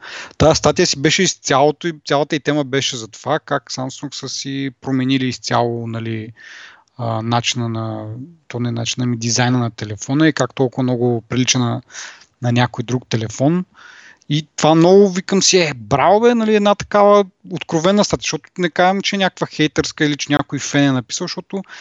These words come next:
сега ти казваш обективен. То, всеки си има някакви пристрастия и такова. Нормално е да има някакви такъв, а, нали, натежаване в едната посока, но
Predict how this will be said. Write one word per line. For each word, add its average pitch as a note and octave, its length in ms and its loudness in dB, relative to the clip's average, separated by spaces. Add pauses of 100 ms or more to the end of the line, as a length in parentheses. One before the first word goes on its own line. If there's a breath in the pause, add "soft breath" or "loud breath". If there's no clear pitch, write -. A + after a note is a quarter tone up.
(280 loud breath)
сега F#3+ 200 0 (140)
ти F#3+ 100 -6
казваш F3+ 360 2
обективен. C#3+ 580 0 (160)
То, F#3 120 -8 (440)
всеки - 320 -4
си - 120 0
има F3 120 2
някакви D3+ 340 0
пристрастия B2+ 580 -4
и - 20 -8
такова. C3+ 540 -6 (460 loud breath)
Нормално C#3+ 420 6
е E3 40 4
да D3+ 100 2
има C3+ 520 4
някакви B2 340 -4
такъв, - 540 -12
а, A#2+ 340 -4 (140)
нали, A#2+ 240 -4
натежаване B2 680 2
в - 100 -6
едната B2+ 280 -2
посока, - 480 -6
но G3 200 -2